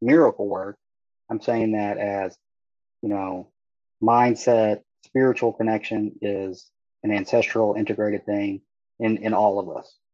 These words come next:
you know. So connecting with that has positive benefits, and we've seen.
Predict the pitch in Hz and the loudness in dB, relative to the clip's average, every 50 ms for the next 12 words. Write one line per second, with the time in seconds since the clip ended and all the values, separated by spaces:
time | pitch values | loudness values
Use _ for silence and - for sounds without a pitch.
0 | _ _ - 107 107 98 95 92 92 - - - _ _ _ _ _ _ _ _ | _ _ -8 -6 -6 -6 -6 -8 -12 -14 -14 -18 _ _ _ _ _ _ _ _
1 | _ _ _ _ _ _ _ - - 104 104 101 - - 117 113 113 113 - - | _ _ _ _ _ _ _ -2 0 2 2 0 0 0 2 2 2 2 2 0
2 | 117 113 107 110 - 104 104 104 107 104 104 - _ - - 113 107 98 - - | 0 0 0 0 0 0 0 0 0 -2 -4 -6 _ -6 -4 -4 -4 -4 -4 -4
3 | 113 110 104 107 98 95 92 98 123 151 - - - - - - _ - 104 104 | -4 -2 -2 -4 -6 -8 -6 -4 -4 -4 -4 -6 -10 -14 -14 -14 _ -12 -10 -10
4 | 101 - - 127 131 123 - | -10 -8 -6 -6 -6 -6 -8